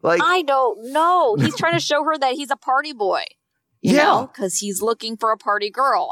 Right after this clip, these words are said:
Speaker 2: and that is not her. Like, this is
Speaker 1: No.
Speaker 2: a very mismatched couple, um, and they're not gonna last. They are
Speaker 1: Yeah.
Speaker 2: not going to last.
Speaker 1: He just seems like someone who's like,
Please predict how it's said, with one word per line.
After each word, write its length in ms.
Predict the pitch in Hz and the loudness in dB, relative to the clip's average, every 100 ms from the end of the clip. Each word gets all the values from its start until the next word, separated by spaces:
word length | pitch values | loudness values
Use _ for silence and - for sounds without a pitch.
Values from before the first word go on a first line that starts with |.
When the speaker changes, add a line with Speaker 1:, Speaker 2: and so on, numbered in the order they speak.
| - | -2
Speaker 2:
and 200 | 190 202 | 0 0
that 220 | 226 254 | 0 0
is 180 | 190 185 | -2 -4
not 460 | 202 220 226 208 202 | -2 0 2 0 -2
her. 400 | 254 226 175 131 190 | -2 0 -2 -6 -2
Like, 260 | 190 180 | -2 0
this 160 | 202 208 | -2 2
is 180 | 185 214 | 4 4
Speaker 1:
No. 160 | 254 | 4
Speaker 2:
a 20 | |
very 520 | 254 220 214 220 233 - _ _ _ - | 4 4 4 0 -4 -10 _ _ _ -4
mismatched 960 | 202 220 240 - 214 220 214 220 - - | 0 0 0 -2 -2 0 0 -2 -8 -8
couple, 640 | - 196 - 170 170 233 _ _ _ _ - | -4 -4 -4 -4 -4 -6 _ _ _ _ -2
um, 580 | 180 190 190 190 180 180 - | 0 2 2 2 0 -2 0
and 540 | 175 180 175 180 175 | 2 2 2 2 0
they're 200 | 190 220 | 0 0
not 240 | 220 214 214 | 0 -4 -4
gonna 180 | 226 220 | -4 -2
last. 640 | 269 285 170 - - _ _ - | 0 0 -2 -8 -12 _ _ -6
They 160 | 240 254 | 0 2
are 80 | 214 | 4
Speaker 1:
Yeah. 100 | 220 | 4
Speaker 2:
not 400 | 220 240 226 - | 2 2 0 -2
going 320 | 202 208 202 | -8 -4 -2
to 120 | - 190 | -2 0
last. 680 | 190 160 123 - - - _ _ _ | 0 0 -2 -4 -10 -12 _ _ _
Speaker 1:
He 180 | 208 | 0
just 380 | 165 131 170 175 | 2 2 2 0
seems 220 | 190 190 165 | 0 0 0
like 140 | 151 | 0
someone 300 | - 160 156 | -2 0 2
who's 180 | 151 147 | 2 2
like, 220 | 139 | 0